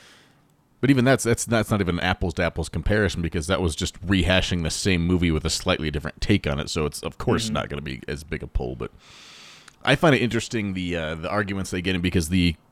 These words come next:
Speaker 1: "should comic book movies be R-rated" argument has gone on for, uh, decades now, of people saying that yes, they should, or no, they shouldn't. And the biggest argument they seem to fall back on is they try and fall back in the money making. "Oh, well, if you,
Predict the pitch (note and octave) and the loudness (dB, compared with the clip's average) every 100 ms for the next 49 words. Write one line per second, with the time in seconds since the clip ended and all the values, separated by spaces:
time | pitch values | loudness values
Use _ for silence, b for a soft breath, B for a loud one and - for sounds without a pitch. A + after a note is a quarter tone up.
0 | _ - - - - G#2 - C3 B2+ A2+ | _ -20 -8 2 6 6 8 8 8 4
1 | G#2 A2 G#2 G2 - - A#2 A2 G#2+ F#2+ | 4 4 4 2 0 4 8 8 8 6
2 | F#2 E2 E2 F2+ G2 - G2 G2+ G#2+ A2+ | 6 6 2 2 2 2 2 2 2 2
3 | G2 F#2 E2 F#2 F#2+ F#2 F2 E2 F2+ D#2 | 2 0 0 2 4 6 4 2 0 0
4 | C#2 _ _ _ _ _ _ _ - - | -2 _ _ _ _ _ _ _ -16 -12
5 | E2+ - D#2+ - - - D2 C2+ D#2 G#1+ | -12 -8 -6 2 2 4 0 0 -2 -2
6 | C2+ - B B F#2+ G#2 G2+ F#2+ G#2 F#2 | -4 -8 B B 4 6 4 4 6 6
7 | F2+ F#2+ G2 G2 - F2+ - G#2 F#2 F2 | 4 4 2 2 2 2 4 4 4 2
8 | E2 F2 D#2+ D#2 - F#2+ G#2+ B2+ - B | 2 2 0 0 0 0 0 -4 -6 B
9 | B B B G#2 F#2+ E2 C3 B2 - A2+ | B B B 4 6 6 6 4 4 4
10 | A#2 G2+ G2+ - G2+ F#2+ G2 E2 G2 G2 | 4 2 2 2 2 2 2 2 2 2
11 | G2 E2+ E2 E2 - F#2+ F2 F2 D#2+ E2 | 0 0 0 -2 -2 -2 -2 -4 -4 -4
12 | E2 E2 F#2+ F#2 D#2 G2 D#3 D3+ A2+ - | -4 -4 -2 -2 -4 0 4 4 4 -2
13 | B B B2 C3 A#2 G#2 | B B 0 2 0 0